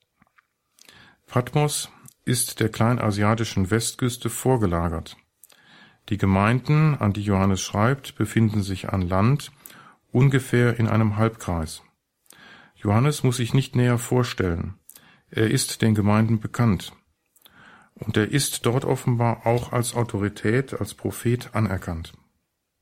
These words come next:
Zweitens muss die Apokalypse vor dem Hintergrund jüdischer Apokalypsen verstanden werden. Mit ihrer Bildsprache und auch mit ihren theologischen Inhalten steht die christliche Apokalypse des Johannes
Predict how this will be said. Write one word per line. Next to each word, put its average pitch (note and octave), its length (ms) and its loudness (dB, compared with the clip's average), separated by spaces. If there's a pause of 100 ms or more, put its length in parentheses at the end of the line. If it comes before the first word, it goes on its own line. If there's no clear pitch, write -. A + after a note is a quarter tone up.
(2250)
Zweitens C3 480 2
muss D#3 160 0
die C3+ 120 -2
Apokalypse B2+ 640 0
vor C3 180 0
dem A#2+ 140 4
Hintergrund C3 480 2
jüdischer A#2 460 2
Apokalypsen G2 840 -2
verstanden G2 600 0
werden. F2 380 -6 (960)
Mit A2 140 0
ihrer A2+ 220 2
Bildsprache F#2+ 960 -2 (280)
und G#2+ 260 -2
auch B2 200 0
mit A2+ 120 0
ihren A2+ 220 2
theologischen C3 580 0
Inhalten F#2+ 580 -2 (640)
steht A#2+ 240 0
die G#2+ 100 0
christliche - 600 -2
Apokalypse A2+ 640 0
des G#2 220 0
Johannes A2 580 0